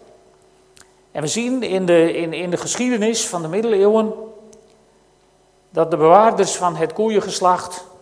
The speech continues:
de kudde de woestijn inleiden, waar het verboden is om een Bijbel te bezitten, laat staan erin te lezen. Totdat God een nieuwe lente geeft aan deze wereld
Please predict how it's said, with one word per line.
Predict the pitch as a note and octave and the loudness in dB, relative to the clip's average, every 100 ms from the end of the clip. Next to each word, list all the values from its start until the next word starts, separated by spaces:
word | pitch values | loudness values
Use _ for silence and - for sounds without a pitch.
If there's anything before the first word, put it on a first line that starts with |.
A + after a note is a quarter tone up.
| _ _ _ _ _ _ | _ _ _ _ _ _
de | D#3+ | -12
kudde | - G#3+ G3 | -2 0 2
de | F3 | 2
woestijn | E3 E3 - F3+ G3 | 0 0 2 2 2
inleiden, | E3+ E3+ E3 D#3 D3+ C#3 A2+ - - - | -6 -4 2 2 2 -2 -8 -14 -20 -6
waar | C#3+ | -2
het | C#3+ | -2
verboden | - D3 B2+ G3+ B3+ A#3 | -4 -4 6 6 6 2
is | D#3+ B2+ - | -4 -6 -8
om | D#3 D3 | -8 -6
een | C#3 | -4
Bijbel | C#3 E3 A3+ G#3 | -2 0 0 -2
te | D#3+ | -4
bezitten, | D3 C3+ E3+ E3+ B2 | -6 -2 -2 -2 -4
laat | B2 A#2 | -6 -4
staan | - F3 F3 | -2 -2 -2
erin | D3+ D3 | -6 -4
te | C3+ | 0
lezen. | C#3+ G#3+ G#3+ - - - - _ _ _ _ _ _ _ _ _ _ _ _ _ _ _ _ | 2 2 -2 -10 -18 -20 -20 _ _ _ _ _ _ _ _ _ _ _ _ _ _ _ _
Totdat | F#3+ G3 G3 | -4 -2 -4
God | - G3 G3 - - - | 0 0 0 -6 -14 -12
een | G3+ | -8
nieuwe | G3 G#3+ F#3+ | -6 0 0
lente | F3 G#3 F#3+ | 0 -2 -6
geeft | - D#3 C3 - - - - _ | -4 -4 -4 -8 -16 -20 -20 _
aan | C#3+ | -8
deze | C#3+ C#3 C3+ | -4 -4 -4
wereld | C#3 D#3 D#3 D3+ | -4 -2 -2 -4